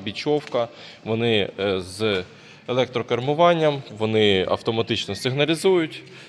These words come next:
чіпляються під гідравліку на трьохточку. Вісімдесят, е, сімдесят, отакі от тюкувалочки є по наявності. Їх небагато залишилось.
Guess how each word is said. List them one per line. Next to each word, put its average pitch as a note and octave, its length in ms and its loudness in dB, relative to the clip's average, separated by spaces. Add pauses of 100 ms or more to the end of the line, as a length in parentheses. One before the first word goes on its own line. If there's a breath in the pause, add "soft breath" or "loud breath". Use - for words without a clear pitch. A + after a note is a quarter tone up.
чіпляються A2 560 2
під A2 200 -4
гідравліку D#3 680 0
на A2+ 60 -2
трьохточку. A2+ 720 -6 (840 loud breath)
Вісімдесят, A#2+ 720 -4
е, G#2 560 2
сімдесят, A2 680 -2
отакі G#2+ 380 -2
от A2 240 2 (360)
тюкувалочки A#2+ 760 2
є G#2+ 240 -2
по B2 260 -2
наявності. G2 800 0
Їх B2+ 220 -2
небагато D3 540 4
залишилось. B2 720 -2